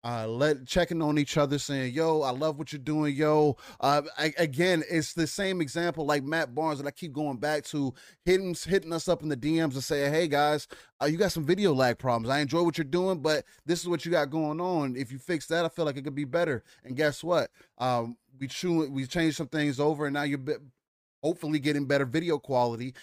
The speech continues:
and the audio quality is being consistent with what you're getting. So everything just runs together, overall creating a better show, better environment for the people.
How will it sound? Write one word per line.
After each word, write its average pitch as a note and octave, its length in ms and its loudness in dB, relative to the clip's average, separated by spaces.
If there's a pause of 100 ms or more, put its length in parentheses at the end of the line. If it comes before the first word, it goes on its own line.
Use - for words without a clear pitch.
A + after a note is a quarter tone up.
(220)
and F#3 400 2
the C#3 100 0
audio D#3 320 2
quality C3 380 0
is B2+ 80 -4
being C#3 200 -2
consistent C#3+ 520 -6
with B2+ 120 -4
what C3+ 280 -6
you're C3 80 -6
getting. C#3 360 -6 (380)
So C#3+ 340 2
everything D#3+ 400 0
just B2+ 160 -4
runs C#3 280 -4
together, B2+ 340 0
overall C3+ 400 0
creating C#3 460 -2
a B2 40 -2
better C3+ 300 0
show, C3+ 240 0
better C#3 320 2
environment B2 580 -2 (280)
for C#3 260 2
the G#2+ 140 -8
people. A2+ 540 -8